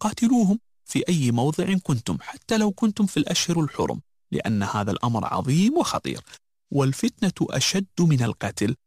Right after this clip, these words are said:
الفتنة يعني البعد عن الإسلام أشد من القتال في الأشهر الحرم. قال الله عز وجل: "ولا تقاتلوهم عند المسجد الحرام"، يعني مكة المكرمة ما فيها قتال،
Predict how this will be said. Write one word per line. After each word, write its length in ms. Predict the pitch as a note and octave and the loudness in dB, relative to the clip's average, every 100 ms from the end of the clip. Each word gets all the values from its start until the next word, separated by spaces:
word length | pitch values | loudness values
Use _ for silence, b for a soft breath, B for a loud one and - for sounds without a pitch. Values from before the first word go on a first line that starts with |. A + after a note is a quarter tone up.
| _ _ - | _ _ -2
الفتنة 600 | A#2+ - F#3 - B2+ F#3 - _ | -2 0 -4 -2 -2 -2 -6 _
يعني 340 | F2+ F#2 F#2+ - - | -4 -2 -4 -6 -6
البعد 460 | G2+ A#2 D#3 - - | -4 0 0 -2 -6
عن 120 | A#2 G#2 | -4 -2
الإسلام 640 | - C#3 - A2+ D3+ G#3 - _ _ - | -2 -2 -2 0 0 0 -4 _ _ -6
أشد 400 | B2 G#3+ G#3 F3 | -2 -2 0 2
من 220 | E3+ F3 | 4 4
القتال 800 | E3+ D#3+ E3 - F3+ G#3+ B3 A3+ | 2 0 -4 -2 -2 0 -2 -4
في 120 | - | -2
الأشهر 440 | A2+ C3 - F3 F3 | -4 -2 -2 0 0
الحرم. 360 | - - - - _ _ _ | 0 -2 -4 -8 _ _ _
قال 180 | F3 C#3+ | -2 0
الله 360 | A#2 G#2+ A2 | 2 0 -2
عز 240 | - G#2 G2+ | -4 -2 -2
وجل: 440 | F#2+ - G2 F#2+ - _ _ - | -2 0 -2 -2 -6 _ _ -2
"ولا 260 | F#3 G#3+ | 2 2
تقاتلوهم 800 | - F3+ E3 D3+ D#3 E3+ D3+ B2+ | -2 -4 -2 0 2 4 4 2
عند 260 | C#3+ C#3+ B2 | 2 0 2
المسجد 420 | A2 C#3+ - E3+ | 2 0 -2 -2
الحرام"، 460 | F3+ - - - - | -2 0 -2 -4 -8
يعني 180 | F#2 F2 | -8 -8
مكة 280 | G2 - - | -8 -10 -6
المكرمة 540 | F#2 - A#2+ A2+ F#2+ | -6 -4 -2 -2 0
ما 120 | A#2+ | 0
فيها 240 | F#3+ G3 E3 | 0 0 0
قتال، 320 | - - | -2 -6